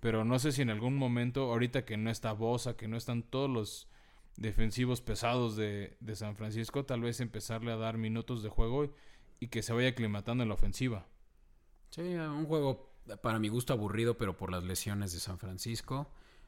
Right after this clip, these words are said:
Speaker 2: Aunque sería muy interesante ver a Tua Tango Bailoa ya como titular.
Speaker 1: No, cr-, ya está confirmado que no va a
Speaker 2: Perdón,
Speaker 1: ser en
Speaker 2: bueno,
Speaker 1: es-
Speaker 2: como, sí, que
Speaker 1: Sí.
Speaker 2: entre. Sí.
Speaker 1: Sí, que entre. El partido que creo que está interesante en la tarde, que no van a transmitir, pero,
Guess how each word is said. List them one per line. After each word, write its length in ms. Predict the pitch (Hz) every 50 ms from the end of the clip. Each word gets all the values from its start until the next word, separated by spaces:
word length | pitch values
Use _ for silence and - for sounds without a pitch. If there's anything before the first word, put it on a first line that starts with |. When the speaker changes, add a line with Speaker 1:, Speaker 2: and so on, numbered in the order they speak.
| -
Speaker 2:
Aunque 220 | - 107 98 - 104
sería 300 | - 113 107 110 110 113
muy 320 | 113 110 110 113 110 110
interesante 580 | 110 104 - 104 95 92 - 110 101 - 107 98
ver 200 | 95 101 101 98
a 140 | 95 92 -
Tua 420 | 101 101 98 95 95 92 - -
Tango 360 | - 95 90 90 90 87 87 85
Bailoa 480 | 87 87 87 87 87 90 92 95 92 87
ya 260 | 85 90 87 87 -
como 380 | - 92 87 87 87 82 85 85
titular. 420 | - 87 - - 85 78 78 90 - - - - - - - - - - - - - - -
Speaker 1:
No, 220 | 147 156 156 151
cr-, 140 | - 156 - - - - - -
ya 140 | 139 139 160
está 160 | 156 - 160
confirmado 480 | 147 135 117 113 110 117 123 127 123 -
que 80 | 120
no 80 | 117 120
va 20 |
a 40 | 120 117
Speaker 2:
Perdón, 100 | 110 107
Speaker 1:
ser 140 | 113 123 120
en 20 |
Speaker 2:
bueno, 280 | 123 123 117 104 101 95
Speaker 1:
es- 100 | - -
Speaker 2:
como, 560 | - 110 101 98 98 98 98 95 95 95 - -
sí, 140 | 208 196
que 120 | 180 - 135
Speaker 1:
Sí. 60 | 117
Speaker 2:
entre. 320 | - - 104 - - - - - - - - - - -
Sí. 160 | 131 117 104 -
Speaker 1:
Sí, 180 | - 214 214
que 80 | - 190
entre. 300 | 185 175 170 147 139 - 160
El 140 | 139 131
partido 400 | 127 151 143 139 170 185 190 180
que 120 | 180 131 120
creo 180 | - 151 156
que 80 | - 156
está 140 | 143 - 156
interesante 440 | 151 147 143 117 110 123 127 127 143
en 60 | 123
la 120 | 110 104 -
tarde, 280 | 120 117 117 117 110 -
que 120 | - 117
no 120 | 127 139 147
van 160 | 156 156 151
a 80 | 135 120
transmitir, 600 | 101 107 101 101 107 104 101 - 131 131 131 -
pero, 280 | 127 110 104 98 92